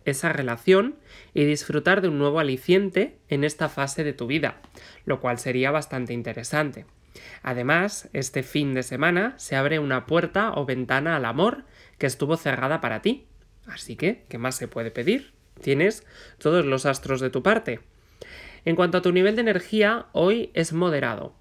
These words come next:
así que harás cosas sin agobiarte demasiado. En cuanto a lo que debes de aprovechar, es tu entusiasmo característico a la hora de iniciar algún proyecto o un plan nuevo de vida. La situación que debes evitar es descuidar tus intuiciones,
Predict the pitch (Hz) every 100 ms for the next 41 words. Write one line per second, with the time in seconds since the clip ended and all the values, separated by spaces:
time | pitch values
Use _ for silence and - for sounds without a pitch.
0 | _ - 120 139 127 151 139 - 170 165
1 | 202 190 - 165 196 202 139 127 127 135
2 | 131 151 131 117 - 123 - - - _
3 | - - - - - 165 165 170 165 151
4 | 147 156 165 151 135 127 123 180 208 214
5 | - 143 127 131 147 139 165 156 131 123
6 | 123 170 175 214 208 156 139 165 143 131
7 | 127 170 208 - 135 135 175 156 139 170
8 | - 226 254 - 143 160 175 151 143 156
9 | 143 127 123 110 - _ _ _ - -
10 | - - 143 156 147 139 160 147 135 131
11 | 131 131 131 135 180 214 - 147 143 165
12 | - 156 160 - 160 135 127 110 - 175
13 | 190 247 -